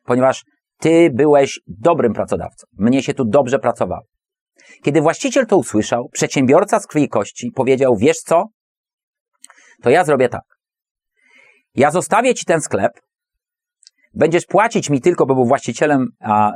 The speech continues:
tego, e, tego budynku, e, zos-, e, „zostawię ci minimalną, minimalny czynsz do płacenia”.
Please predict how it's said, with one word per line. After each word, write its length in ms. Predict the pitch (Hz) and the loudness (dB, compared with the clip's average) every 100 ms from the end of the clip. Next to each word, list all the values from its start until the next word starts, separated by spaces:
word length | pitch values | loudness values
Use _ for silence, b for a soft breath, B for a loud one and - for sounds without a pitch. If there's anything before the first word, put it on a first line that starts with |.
| - - | -8 -6
tego, 440 | 127 117 110 107 - | 0 2 4 2 -2
e, 140 | 98 | -6
tego 200 | 123 110 | -2 -2
budynku, 540 | 104 104 113 147 160 - _ _ _ _ _ _ _ - | 0 0 0 0 -2 -6 _ _ _ _ _ _ _ -4
e, 300 | 113 117 110 110 _ _ _ _ | 0 2 0 -4 _ _ _ _
zos-, 300 | 98 135 131 - | -2 -2 -2 -12
e, 320 | - - - 123 | -12 -12 -10 -10
„zostawię 520 | 123 123 - 202 196 185 | -4 -4 -2 -2 0 0
ci 280 | - 160 _ 113 | 0 -4 _ 0
minimalną, 1120 | 147 175 180 170 190 214 226 196 170 151 - | 2 2 2 2 2 2 0 2 2 0 0
minimalny 580 | 135 147 147 214 214 156 | 2 2 2 2 0 -2
czynsz 340 | - 190 151 | -2 -4 0
do 120 | 151 | -2
płacenia”. 560 | - 135 - 95 90 | 0 -2 -2 -4 -4